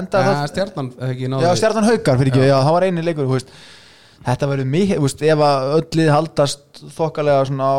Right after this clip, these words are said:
Speaker 1: því tempói sem þau eru í dag og heil, þá held ég við fáum miklu jafnari leiki og miklu jafnari einvígi.
Speaker 2: Já, ekki spurning, ég bara, hérna, ég veit ekki hver ykkar skoðun er á því, en ég er ekki að fíla að þau eru bara að vinna tvo leiki í svona
Speaker 1: Nei,
Speaker 2: úrslitakeppni.
Speaker 1: sammála þér,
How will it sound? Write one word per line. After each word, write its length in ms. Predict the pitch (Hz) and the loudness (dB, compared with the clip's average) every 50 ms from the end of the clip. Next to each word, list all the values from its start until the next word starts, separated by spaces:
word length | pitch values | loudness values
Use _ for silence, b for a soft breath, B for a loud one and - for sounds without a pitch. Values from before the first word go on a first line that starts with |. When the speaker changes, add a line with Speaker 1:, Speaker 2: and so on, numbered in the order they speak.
| 139 139 | -2 -2
Speaker 1:
því 160 | - 151 143 139 | -2 -4 -4 -2
tempói 320 | - 156 160 151 - 147 143 139 | 0 -2 -2 2 2 2 2 4
sem 100 | 143 143 | 2 2
þau 60 | 143 | 2
eru 80 | 135 135 | 0 0
í 40 | - | 0
dag 260 | 156 156 151 143 135 | 0 2 2 2 2
og 80 | 139 135 | 2 2
heil, 300 | 139 160 165 151 135 127 | 2 2 2 0 -2 -2
þá 140 | - - 135 139 139 | -2 0 2 2 4
held 220 | 143 143 139 139 135 | 2 2 0 0 -2
ég 80 | 135 135 | -2 -2
við 140 | 131 127 131 | -4 -4 -6
fáum 340 | - - 151 156 151 143 143 | -4 -2 0 0 0 -2 -2
miklu 220 | 151 143 143 139 | -4 -4 -2 0
jafnari 320 | 139 170 - - 156 143 135 | 0 0 0 0 0 0 2
leiki 320 | 143 175 247 - - 151 | 0 0 -2 0 0 0
og 60 | 143 | 0
miklu 180 | 135 135 - 139 | 0 0 0 0
jafnari 360 | 147 143 - 147 143 143 160 214 | -2 0 0 0 0 2 0 0
einvígi. 300 | 302 277 135 - - - _ - | 0 -2 -4 -4 -6 -16 _ -16
Speaker 2:
Já, 140 | - 127 123 | -14 -12 -10
ekki 160 | - - - | -10 -8 -8
spurning, 480 | - - 143 156 180 196 - 135 110 92 | -8 -4 -4 -4 -4 -4 -4 -4 -4 -4
ég 240 | 95 117 139 156 151 | -2 -2 -2 0 0
bara, 200 | 156 143 131 120 117 107 - | -2 -2 0 -2 -2 -4 -6
hérna, 380 | 123 131 131 107 117 117 113 107 104 95 - - - - - - - - | -8 -10 -10 -8 -10 -10 -10 -10 -10 -12 -14 -16 -18 -20 -20 -20 -20 -12
ég 140 | 135 127 123 | -10 -8 -6
veit 80 | 127 123 | -6 -6
ekki 160 | 117 107 113 | -8 -8 -6
hver 100 | 117 127 | -6 -6
ykkar 160 | 139 - 117 | -6 -8 -10
skoðun 460 | - - - 139 147 156 147 123 113 | -12 -6 -4 -2 -2 0 -2 -2 -2
er 80 | 110 107 | -4 -4
á 60 | 110 110 | -6 -8
því, 160 | 139 143 113 98 | -8 -8 -8 -6
en 80 | 90 92 | -6 -8
ég 240 | 95 110 131 143 143 | -8 -6 -6 -6 -6
er 80 | 143 | -6
ekki 160 | 147 - - 117 | -8 -8 -10 -12
að 80 | - | -10
fíla 320 | - 135 147 170 147 110 104 104 | -8 -8 -6 -6 -6 -6 -6 -6
að 80 | 101 104 | -6 -6
þau 80 | 120 | -6
eru 140 | 117 110 107 - | -6 -6 -6 -6
bara 160 | 107 104 98 | -6 -6 -4
að 80 | 104 | -6
vinna 140 | 117 123 107 - | -6 -6 -8 -10
tvo 220 | - - 143 175 | -8 -8 -6 -6
leiki 300 | 165 131 113 - 104 101 | -4 -6 -8 -8 -8 -6
í 20 | 95 | -2
svona 160 | 147 139 135 | 0 2 2
Speaker 1:
Nei, 160 | 135 135 135 | 2 0 -2
Speaker 2:
úrslitakeppni. 80 | 123 - | -2 -4
Speaker 1:
sammála 260 | 151 147 139 135 127 120 | -4 -4 -2 -4 -4 -6
þér, 120 | - - | -8 -8